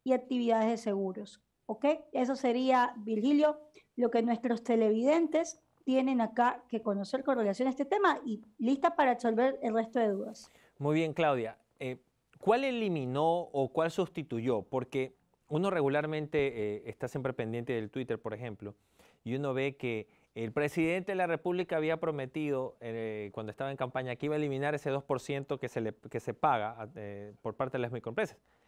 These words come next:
Speaker 2: Y de repente uno revisa y, bueno, igual se paga el dos por ciento. Eh, ¿qué, qué fue lo que pasó? O sea, ¿no es que se eliminó del todo, sino que se hizo una tabla o fue sustituido el otro impuesto? Finalmente, ¿qué pasó?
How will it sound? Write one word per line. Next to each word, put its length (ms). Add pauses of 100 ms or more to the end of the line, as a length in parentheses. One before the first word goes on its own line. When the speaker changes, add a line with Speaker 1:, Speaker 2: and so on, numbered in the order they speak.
(240)
Speaker 2:
Y 60
de 100
repente 440
uno 680
revisa 640
y, 140
bueno, 300 (200)
igual 320
se 140
paga 220
el 60
dos 120
por 160
ciento. 340 (500)
Eh, 300 (120)
¿qué, 260 (380)
qué 120
fue 260
lo 120
que 100
pasó? 340
O 80
sea, 360
¿no 240
es 80
que 120
se 120
eliminó 440
del 140
todo, 300
sino 340
que 120
se 120
hizo 180
una 180
tabla 520 (260)
o 120
fue 180
sustituido 680
el 80
otro 180
impuesto? 560
Finalmente, 460
¿qué 80
pasó? 260